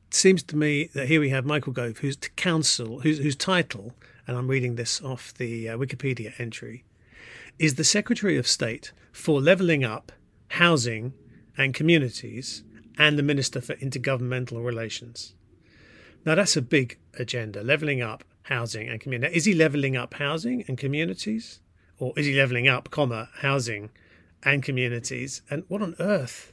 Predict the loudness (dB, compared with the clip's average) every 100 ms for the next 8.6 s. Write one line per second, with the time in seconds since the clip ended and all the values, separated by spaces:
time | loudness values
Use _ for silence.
0 | -8 -6 -4 -4 -4 -8 _ _ _ _
1 | 2 4 4 0 -2 -2 -4 -4 -6 -6
2 | -2 -2 2 2 4 2 0 -4 -4 -4
3 | -4 -4 -6 -4 -4 0 0 0 -2 -2
4 | 0 -2 -2 -2 -2 -2 -2 -2 -4 -6
5 | -6 -6 -10 -10 -10 -6 -2 0 0 0
6 | -2 -4 -14 -20 -20 -4 0 2 2 2
7 | 0 0 -2 -4 -6 -8 -10 _ -12 -10
8 | -10 -10 -14 -14 -18 -20